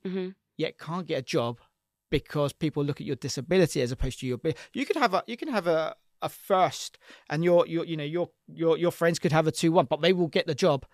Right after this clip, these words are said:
Speaker 1: Because you've
Speaker 2: because
Speaker 1: got,
Speaker 2: they,
Speaker 1: yeah.
Speaker 2: because you've got a disability. Um,
Speaker 1: I remember seeing a stat, and it said only twenty-seven percent of working age blind or partially sighted people are in work, compared to the fifty-one percent of disabled people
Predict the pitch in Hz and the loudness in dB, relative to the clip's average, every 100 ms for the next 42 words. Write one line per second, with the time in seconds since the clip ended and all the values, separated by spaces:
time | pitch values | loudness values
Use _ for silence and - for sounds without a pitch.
0 | - _ _ 175 - 156 180 - 160 170 | -20 _ _ -12 -10 -4 -2 0 0 0
1 | 165 139 135 147 151 175 156 135 - 143 | 0 -6 -4 -4 -2 -2 -2 -4 -6 -4
2 | 143 - 127 - - - _ _ - 147 | -6 -6 -8 -10 -18 -20 _ _ -4 0
3 | 151 156 156 - - 226 226 233 240 202 | 2 0 -2 -6 -2 0 2 0 0 -2
4 | - 175 156 - 175 139 - 139 - 156 | -2 -2 -2 -4 -2 -4 -6 -10 -4 -4
5 | - - 202 226 220 - 214 202 202 - | -4 -4 -2 -2 -6 -6 -6 -4 -6 -6
6 | 165 160 180 - 147 143 139 151 165 156 | -6 -6 -8 -8 -8 -8 -8 -2 -2 -2
7 | 156 147 - 151 147 - 165 156 147 - | -8 -6 -4 -4 -6 -8 -6 -6 -6 -10
8 | 143 - 175 - 175 165 151 - 165 151 | -14 -6 -6 -6 -10 -10 -10 -12 -14 -10
9 | 147 143 151 147 143 131 127 151 - - | -10 -6 -6 -4 -4 -4 -4 -4 -8 -20
10 | - - _ 180 165 175 160 165 160 - | -20 -20 _ -10 -6 -6 -6 -8 -8 -6
11 | 220 - 214 175 160 147 - 143 127 - | -8 -6 -10 -6 -6 -6 -8 -8 -8 -10
12 | 147 139 165 160 151 - 139 - 123 131 | -12 -8 -4 -4 -6 -12 -16 -12 -12 -8
13 | 151 | -10